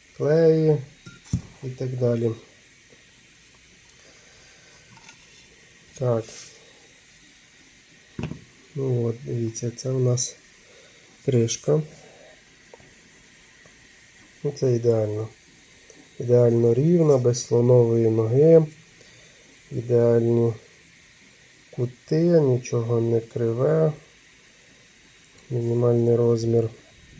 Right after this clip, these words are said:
е, шарів. От, найдовша, найдовший друк на багато годин.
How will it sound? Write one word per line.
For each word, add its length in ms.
е, 220
шарів. 500
От, 360
найдовша, 840
найдовший 720
друк 400
на 80
багато 480
годин. 560